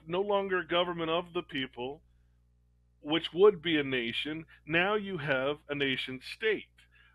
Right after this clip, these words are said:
which is a corporation that rules and actually militarily defeats, conquers, purchases the people. And then, I mean, that's what we are under. That's why we say, when, when I say you're a prisoner of war, I'm not joking. You are a,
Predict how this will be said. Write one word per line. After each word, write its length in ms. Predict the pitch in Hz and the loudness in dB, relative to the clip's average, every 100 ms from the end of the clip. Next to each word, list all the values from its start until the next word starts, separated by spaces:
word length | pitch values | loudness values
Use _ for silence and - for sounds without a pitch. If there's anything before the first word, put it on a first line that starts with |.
| - | -16
which 160 | 120 | -12
is 100 | 123 | -6
a 120 | 139 | -4
corporation 680 | 131 165 160 151 139 135 139 | -2 -2 -2 -4 -4 -4 -4
that 160 | 147 151 123 | -4 -4 -6
rules 480 | 139 202 170 143 127 | -4 -2 -2 -6 -6
and 140 | 139 139 _ - 165 | -6 -6 _ -14 -4
actually 300 | 175 175 160 | -2 -2 -2
militarily 680 | 160 170 156 147 160 147 131 | -2 -2 -2 -4 -4 -4 -6
defeats, 520 | 131 123 233 240 196 | -6 -8 -6 -8 -8
conquers, 480 | - 196 226 160 139 - | -8 -8 -8 -8 -10 -2
purchases 560 | 214 226 160 139 127 | -2 -2 -8 -10 -14
the 80 | 117 | -14
people. 460 | 113 113 - 123 123 - - - | -10 -10 -8 -10 -10 -16 -18 -4
And 240 | 170 170 139 | -2 -2 -2
then, 480 | 190 196 175 170 175 _ _ _ _ | 0 2 0 -4 -10 _ _ _ _
I 40 | 151 | 0
mean, 100 | 165 | 4
that's 240 | 208 226 | 4 4
what 240 | 190 170 | 0 0
we 160 | 175 214 | -2 0
are 180 | 196 170 | 2 2
under. 260 | 175 175 | 0 0
That's 120 | 139 175 | -4 -2
why 140 | 180 | -2
we 100 | 151 | -2
say, 220 | 165 180 | -2 -4
when, 240 | 135 139 135 120 - | -4 -8 -12 -18 -16
when 200 | 143 185 | -8 -4
I 60 | 196 | -2
say 160 | - | -2
you're 180 | 180 156 | -2 -2
a 60 | 127 | -2
prisoner 400 | 180 165 139 123 | -4 -4 -4 -6
of 140 | 107 | -2
war, 260 | 156 131 - - - _ | 0 0 -2 -10 -20 _
I'm 240 | - 214 208 | 0 2 2
not 180 | 185 156 | 0 -2
joking. 380 | 143 190 - - - | -6 -6 -8 -20 -6
You 240 | 156 170 | 0 4
are 260 | 156 170 165 | 6 6 6
a, 140 | 160 | 2